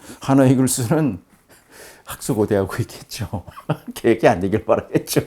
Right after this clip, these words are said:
그러나 류현진 선수는, 어, 더 뛰겠다는데, 샌디에고 파드레스에서 또 그 류현진 선수에 대해서 그 얘기가 있었던 것 같아요. 어, 그 일 년에 옵션 없고 뭐 여러 가지 인센티브에서,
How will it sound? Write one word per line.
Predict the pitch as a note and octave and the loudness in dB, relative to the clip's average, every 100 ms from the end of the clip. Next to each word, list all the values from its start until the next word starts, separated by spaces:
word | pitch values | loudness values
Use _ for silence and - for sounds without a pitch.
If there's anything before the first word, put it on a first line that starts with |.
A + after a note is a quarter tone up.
| - - - | -4 -10 -8
그러나 | - A#2+ D3 | -4 -2 0
류현진 | G#2+ G#2 G#2 G#2 | 2 2 2 0
선수는, | G2 G2 G#2+ C3 B2+ - - - - - - | 0 0 2 2 0 -6 -18 -16 -16 -16 -8
어, | F2+ F2+ E2+ | -4 -4 -4
더 | B2 A#2 | -2 0
뛰겠다는데, | A2+ G2+ G2 G#2 G#2+ G2 E2+ G#2 - - - - - | 0 0 0 -2 0 -2 -4 -6 -10 -10 -10 -8 -6
샌디에고 | B3 F3 D#3 B3+ E4+ | -2 2 2 2 0
파드레스에서 | - D#4 F4 E4 - A#3 F#3+ F3 D3 C3 | -6 0 2 2 2 4 4 4 0 0
또 | B2+ A2 G2 E2 E2 | 0 2 2 0 -4
그 | G#2 | -4
류현진 | G2+ A2 E3 G3 F#3 | 0 0 2 0 -2
선수에 | D3+ C3+ B2+ A#2+ A2 G2+ F#2 | -2 -2 -2 -4 -2 -2 0
대해서 | F#2 F2 E2 A#2 E3+ - - - - - - _ | 0 0 -2 -4 -6 -10 -20 -16 -16 -16 -20 _
그 | - G2+ F#2+ D#2+ F2 G2 | -4 -2 -2 -4 -4 0
얘기가 | A2 A2+ D#3+ | 6 6 6
있었던 | G#3+ C3 - F#2 | 4 2 0 0
것 | E2+ | 0
같아요. | F2 F2+ G3 A3 D2 D2 _ - | 0 2 0 0 -2 -10 _ -16
어, | G#2+ F2+ E2+ F#2 - - - - - - _ _ _ _ _ | -12 -10 -10 -12 -14 -18 -20 -20 -20 -20 _ _ _ _ _
그 | - F#2+ F2+ F2 G2 | -12 -8 -8 -6 0
일 | B2 A#2+ A#2 | 4 6 6
년에 | A2+ D3+ | 4 4
옵션 | G3+ A#2 A2+ - B2+ B2+ | 4 4 4 0 0 0
없고 | A#2+ - | 0 -2
뭐 | E3+ C3 C3+ | -2 0 0
여러 | A#2+ | 0
가지 | G2+ G#2 B2 | 0 0 0
인센티브에서, | G#2 A2 G2+ - G2 G#2 G#2 D#3 | 2 0 -2 -4 -2 0 0 -4